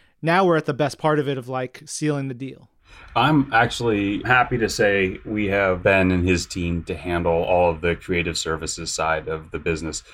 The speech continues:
Speaker 2: There's so much to do on my side. I'm very happy when I can just kind of check off my box and turn it over to the next amazing designer to do their thing. And I really like to, me not personally step too much on Ben because he's so creative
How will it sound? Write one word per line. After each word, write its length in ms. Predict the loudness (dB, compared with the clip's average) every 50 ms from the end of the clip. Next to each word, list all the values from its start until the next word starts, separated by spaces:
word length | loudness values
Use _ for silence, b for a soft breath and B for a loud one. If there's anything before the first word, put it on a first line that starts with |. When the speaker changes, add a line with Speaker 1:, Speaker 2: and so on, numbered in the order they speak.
| B B B B B B
Speaker 2:
There's 580 | 2 4 4 6 4 4 2 -2 -2 -2 -2
so 360 | -4 -2 2 2 4 4 4
much 300 | 4 4 2 0 0 -2
to 120 | -8 -6 -4
do 420 | 0 2 2 2 2 0 0 -2
on 200 | -2 -2 0 2
my 200 | 2 2 2 2
side. 380 | 2 2 2 2 4 2 2 0 0
I'm 360 | 0 0 2 2 0 0 -2 -4 0
very 340 | 2 4 4 4 4 4 4
happy 380 | 4 2 2 2 0 -2 -2
when 180 | -2 -2 0 2
I 120 | 2 0
can 200 | 0 -2 -4 -4
just 220 | -2 -4 -6 -4 -2
kind 160 | 0 0 0
of 140 | -2 -4 _
check 300 | -2 2 2 2 2 2
off 240 | 0 0 0 0
my 180 | -2 0 0 0
box 420 | 2 2 0 0 0 -2 -4 -8
and 160 | -8 -8 -8 -8
turn 220 | -4 -2 0 0
it 80 | 2 2
over 240 | 2 2 2 0 -4
to 140 | -6 -6 -4
the 120 | -2 0
next 300 | 2 2 0 0 -2 -4
amazing 400 | -2 0 0 0 0 0 0 0
designer 440 | 0 0 0 0 0 0 0 -2 -4
to 120 | -6 -8 -8
do 200 | -6 -4 -2 0
their 200 | 2 0 0 0
thing. 380 | 0 0 0 0 -2 -4 -6 B B B B B B B _ 0
And 300 | 2 2 2 2 2 4
I 80 | 4
really 340 | 4 6 6 4 4 4 4
like 320 | 4 4 4 4 2 0
to, 640 | 0 2 2 4 4 2 0 -4 -8 -10 -10 -14 -14 -8
me 240 | -2 0 2 2 4
not 240 | 4 2 0 -2 -2
personally 420 | 0 2 2 2 2 0 0 0
step 360 | 0 0 0 0 0 0 -2 _
too 140 | 0 0 2
much 200 | 2 2 2 2
on 160 | 2 0 2
Ben 320 | 2 2 2 2 2 0
because 320 | -2 -4 -2 0 0 0 0
he's 160 | 0 -4 0
so 160 | 0 0 0
creative 640 | 0 -2 0 2 2 4 4 4 2 2 0 -6